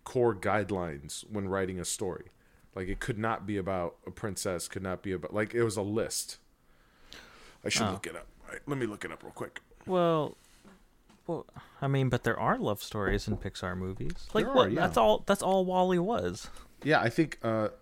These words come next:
Speaker 1: hold on, the Pixar rules, because I could be wrong that it's, like,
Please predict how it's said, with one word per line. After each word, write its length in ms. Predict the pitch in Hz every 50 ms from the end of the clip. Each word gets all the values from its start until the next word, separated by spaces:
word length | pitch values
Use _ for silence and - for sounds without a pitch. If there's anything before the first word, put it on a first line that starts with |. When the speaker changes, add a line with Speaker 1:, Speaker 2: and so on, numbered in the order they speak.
| - -
Speaker 1:
hold 180 | 101 113 104 92
on, 160 | 82 - - 92
the 100 | 92 90
Pixar 920 | - - - 147 131 - - - 135 123 120 120 117 117 113 113 113 113 110 - _ _ _ _ _ -
rules, 720 | 90 90 98 98 87 82 82 78 - - - - - - - - -
because 160 | 120 127 143
I 100 | 139 143
could 180 | - 190 175
be 100 | 156 156
wrong 460 | 117 92 110 123 117 107 98 92 92 95
that 180 | 107 104 -
it's, 260 | 107 107 - - -
like, 240 | 104 95 90 87 -